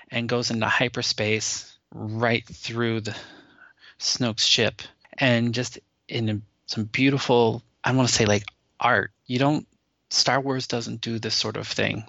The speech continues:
This is something you see in other movies where just it goes silent and you just see images. You see the image of the ship breaking apart, or at least almost cut in half. All the Star Destroyers behind it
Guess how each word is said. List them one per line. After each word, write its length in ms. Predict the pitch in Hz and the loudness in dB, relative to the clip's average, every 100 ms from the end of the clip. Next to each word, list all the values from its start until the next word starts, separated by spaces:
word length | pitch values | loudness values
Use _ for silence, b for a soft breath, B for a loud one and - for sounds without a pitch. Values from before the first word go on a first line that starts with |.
| - | -4
This 180 | 123 | 0
is 140 | 127 117 | 2 4
something 380 | - 120 120 110 | 4 2 2 2
you 120 | 107 | 4
see 300 | - 120 113 | 4 4 2
in 120 | 107 | 0
other 240 | 113 113 107 | -2 0 0
movies 560 | 104 104 107 104 - - | 0 -2 -2 -4 -6 0
where 220 | 120 110 | 4 4
just 360 | - 110 107 - - | 4 2 2 -6 -2
it 180 | 117 117 | -2 0
goes 220 | 101 104 | -2 0
silent 880 | - - 107 110 113 113 - - - _ - | 0 2 0 0 -4 -6 -8 -12 -18 _ -12
and 200 | 208 113 | -6 -4
you 80 | 104 | -2
just 240 | 117 113 | -2 -2
see 240 | - 110 113 | -4 -6 -2
images. 760 | 117 104 101 90 - - - _ _ | 0 0 0 0 -2 -4 -4 _ _
You 80 | - | -2
see 180 | 113 120 | 2 4
the 120 | 107 | 2
image 720 | - 117 113 107 - - - _ | 2 4 4 4 4 4 0 _
of 140 | - 101 | -6 -4
the 80 | 110 | 2
ship 320 | - - - - | 2 2 0 -6
breaking 440 | 139 110 104 120 | -4 -2 0 0
apart, 600 | 104 101 117 104 104 - - - _ - | -2 0 4 4 2 -6 -10 -20 _ -2
or 80 | 123 | 0
at 80 | 98 | 2
least 220 | 113 - - _ | 0 -4 -12 _
almost 340 | 117 110 104 - | 0 2 2 0
cut 180 | - | 0
in 100 | 120 | -2
half. 420 | 107 117 104 104 - _ - | -2 0 0 -2 -8 _ -6
All 160 | 131 117 | -2 -2
the 80 | |
Star 260 | 113 - 113 | 0 2 2
Destroyers 400 | 110 - 113 113 | 0 -4 -4 -4
behind 400 | 107 98 113 104 | -4 -4 -2 0
it 160 | 104 | -2